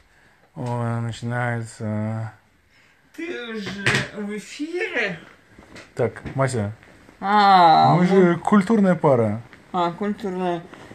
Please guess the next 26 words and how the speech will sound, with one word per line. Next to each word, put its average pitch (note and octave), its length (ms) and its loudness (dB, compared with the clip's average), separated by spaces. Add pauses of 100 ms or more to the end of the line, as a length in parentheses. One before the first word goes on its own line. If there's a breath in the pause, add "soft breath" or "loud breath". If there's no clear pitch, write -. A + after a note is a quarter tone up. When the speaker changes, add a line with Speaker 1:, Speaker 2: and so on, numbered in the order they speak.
Speaker 2:
Ни F3+ 120 -4
хрена G#3 280 4
подобного, F3 580 0
я C#3+ 140 -8
бескультурная. D#3 680 -10
Подожди, D3+ 360 -8
а C#3 80 -12
почему E3 380 -8
у - 20 -4
меня C#3 180 -8
такая C3+ 240 -16
прическа - 480 -10
страшная? C#3 800 -10
Speaker 1:
О, E3 380 2
какой B2+ 260 -4
у - 20 -2
тебя C3 120 0
выхлоп C3 300 -2
страшный. A#2 460 -4 (560)
Speaker 2:
Нормально B2+ 840 -4
у F#3 100 -8
меня - 200 -8
выхлоп. D#3+ 500 -8 (720 loud breath)
Так, G3 260 -6
че A3 160 -6
там? G3+ 360 -8